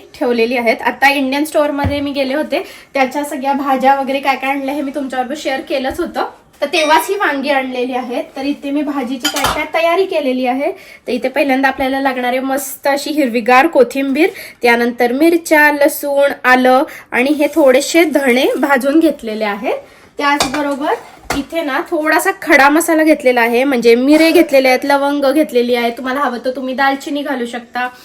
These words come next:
अ, पाहिजे ते जे तुम्हाला आवडत असतील ते खडे मसाले आणि त्याचबरोबर थोडंसं खोबरं, सुकं खोबरं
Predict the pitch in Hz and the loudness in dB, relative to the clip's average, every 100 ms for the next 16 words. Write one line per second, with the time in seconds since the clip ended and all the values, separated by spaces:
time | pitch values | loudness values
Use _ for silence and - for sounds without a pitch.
0 | - - _ 277 269 254 320 302 339 370 | -20 -20 _ 0 2 2 2 2 0 -2
1 | 381 359 302 311 294 285 285 269 247 277 | -2 -4 -4 -6 -4 -2 0 0 -2 -6
2 | 294 254 - 254 247 247 320 359 370 277 | -8 -12 -6 -6 -6 -4 -2 0 -2 -2
3 | 240 294 - - - 220 285 285 294 302 | -2 -4 -6 -16 -8 -4 0 0 0 -2
4 | 277 285 392 - 285 294 320 359 349 - | -2 -2 -4 -4 -2 0 -2 -6 -10 -4
5 | 302 247 240 427 - - - - - 359 | -2 0 -2 -4 -8 -20 -8 -2 0 -2
6 | - 302 233 | -2 -2 -2